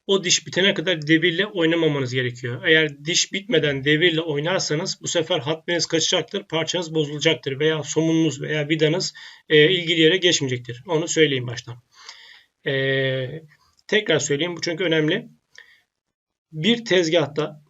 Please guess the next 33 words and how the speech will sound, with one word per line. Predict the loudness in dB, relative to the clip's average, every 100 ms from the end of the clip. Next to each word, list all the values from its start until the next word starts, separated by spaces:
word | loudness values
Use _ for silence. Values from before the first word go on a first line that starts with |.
| -8
bir | -2
parçaya | 0 0 2 0 0
diş | 0
çekiyorsak, | 2 2 2 2 0
atıyorum | -2 2 2 2 0
üç | -2 -2
yüz | 2
devirle | 2 4 0
diş | 2 0
çekiyorum | 0 0 -2 -2
ben. | -6 -14 _ -20 -20 _ -14 -12 0
Diş | 4 4 2 -2
tam | 0 2 0 -4
dibi, | -4 -2 -2
şey, | 2 4 4
ölçüye | 4 2 4 4
gelmeden | 4 4 4 2 0 -2 -6 -8
üç | -6 -6 -2
yüz | 0 4
devir, | 4 4 2
dört | 0 0 -2
yüz | -4
ya | -2
da | 2
beş | 2 2
yüz | 0
ya | 0
da | 0
iki | -2 0
yüz | 2
devir | 2 4
yaparsam | 4 2 2 0 0 -2
eğer | 0 0 -2